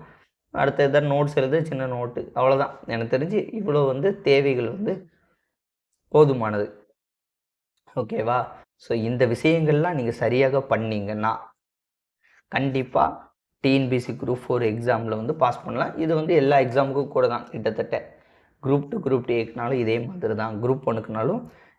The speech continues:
இதே மாதிரி தான். So, நீங்க பண்றத கரெக்டா வந்து பண்ணுங்க. சிம்பிளா ஒரு அஞ்சாறு ப-, அஞ்சாறு பாயிண்ட் சொல்லிடுறேன். ஆர்வத்தை கடைசி வரைக்கும் குறைய விட்டுறாதீங்க.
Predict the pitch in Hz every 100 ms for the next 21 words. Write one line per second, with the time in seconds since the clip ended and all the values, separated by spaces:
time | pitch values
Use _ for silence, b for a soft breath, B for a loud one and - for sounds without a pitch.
0 | - 123 123 117 101 101 104 113 - -
1 | 104 107 - _ - 101 101 - - 117
2 | 190 214 190 240 - 131 131 - 165 123
3 | 123 117 104 110 - b b b _ _
4 | _ _ _ _ - 151 165 185 185 208
5 | 165 135 123 127 131 - 107 117 127 127
6 | 120 123 143 123 113 110 101 98 - 107
7 | 135 113 147 - 113 120 123 123 123 143
8 | 120 113 117 101 117 107 104 104 107